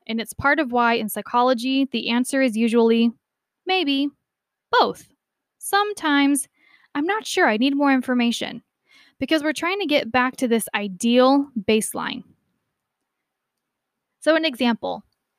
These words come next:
you have increased hunger, so the need is to eat. You do so. You satiate the need. Congratulations. Your glucose is raised, your hunger is diminished,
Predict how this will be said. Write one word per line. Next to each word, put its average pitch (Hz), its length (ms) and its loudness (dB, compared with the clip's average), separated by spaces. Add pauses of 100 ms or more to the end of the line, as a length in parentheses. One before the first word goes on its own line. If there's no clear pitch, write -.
(1000)
you 262 120 0
have 285 200 2
increased 311 520 2
hunger, 233 460 2 (640)
so 214 340 2
the 226 100 2
need 214 300 0
is 220 140 0
to - 120 -16 (100)
eat. - 380 -10 (460)
You 240 140 0
do 349 160 4
so. - 320 -6 (520)
You 330 140 2
satiate 233 560 0
the 311 80 0
need. 208 340 0 (720)
Congratulations. 359 880 -2 (800)
Your 269 120 4
glucose 349 480 2
is 233 200 -2
raised, 320 420 0
your 233 160 0
hunger 220 320 -2
is 208 180 -6
diminished, 277 600 0